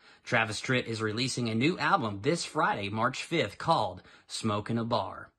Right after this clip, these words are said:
And finally today, last week we reported that Morgan Wallen had tied Garth Brooks's record for having a country album reach number one for six consecutive weeks on the Billboard's overall Top two hundred chart.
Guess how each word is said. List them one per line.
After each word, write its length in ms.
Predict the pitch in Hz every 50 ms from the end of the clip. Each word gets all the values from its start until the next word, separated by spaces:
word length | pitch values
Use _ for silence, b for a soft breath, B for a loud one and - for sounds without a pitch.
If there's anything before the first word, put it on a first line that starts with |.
| _ _
And 240 | - 117 135 143 135
finally 400 | - 139 135 135 135 131 127 123
today, 340 | 113 - 123 123 123 123 120
last 320 | 113 123 127 143 131 -
week 220 | - 131 139 143 135
we 160 | 123 120 127
reported 560 | 123 135 143 147 147 - 151 131 117 113 101 98
that 160 | 110 104 -
Morgan 380 | 110 120 123 139 143 143 139
Wallen 320 | 131 131 120 117 113 104 101
had 240 | 117 120 120 117 -
tied 420 | - 180 190 190 147 110 101 101
Garth 260 | 113 123 139 156 143
Brooks's 400 | 135 156 160 147 - 165 156 127
record 440 | 127 156 170 180 180 127 110 98 101 B B B B B B
for 140 | B 104
having 340 | 98 - 107 120 127 135 131
a 100 | 123 117
country 380 | - - 131 131 127 - 139 - -
album 360 | 135 131 127 117 113 110 110
reach 240 | 113 117 113 - -
number 320 | 113 131 151 165 196 208
one 460 | 185 180 196 226 220 185 127 110 98 - B B B B B
for 160 | B 107 101
six 420 | 92 - - - 143 147 - - -
consecutive 800 | - - 123 113 - - - 135 135 139 - 151 147 151 143 143
weeks 380 | 139 123 101 95 90 - - - B B B B B
on 160 | 110 107 107
the 80 | 107
Billboard's 720 | 101 107 123 190 208 185 131 117 107 101 92 92 95 - -
overall 600 | 113 120 127 127 139 131 127 131 135 143 147 143
Top 460 | - - - 113 113 135 147 - -
two 280 | - - 147 147 156 147
hundred 340 | - 151 139 139 147 143
chart. 480 | - - 139 113 92 82 - - - -